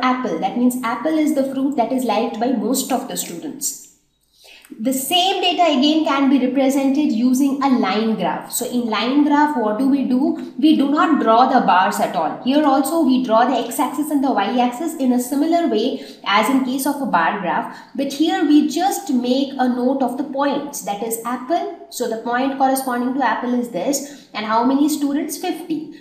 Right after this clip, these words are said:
So the point corresponding to fifty, this is the point corresponding to apple. And both of these lines tend to meet at this point. Similarly, for mango,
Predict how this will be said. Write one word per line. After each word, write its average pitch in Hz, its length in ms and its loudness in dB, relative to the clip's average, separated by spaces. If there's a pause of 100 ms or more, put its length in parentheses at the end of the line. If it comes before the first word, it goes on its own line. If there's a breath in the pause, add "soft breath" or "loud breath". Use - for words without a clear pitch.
So - 100 -14
the 247 80 -2
point 254 440 0
corresponding 269 680 2
to 254 80 -2
fifty, 339 560 -6 (240 loud breath)
this 233 160 -6
is 240 140 -2
the - 260 -10
point 269 560 -2
corresponding 214 840 -6
to - 200 -6
apple. 294 440 -4 (580)
And 240 160 -4
both 269 220 -2
of 262 140 0
these 269 260 0
lines 247 400 -2
tend 220 220 -4
to 262 60 -2
meet - 240 -4
at 226 200 -4
this 320 200 -2
point. - 280 -6 (300 loud breath)
Similarly, 294 540 2
for 233 240 0
mango, 269 920 0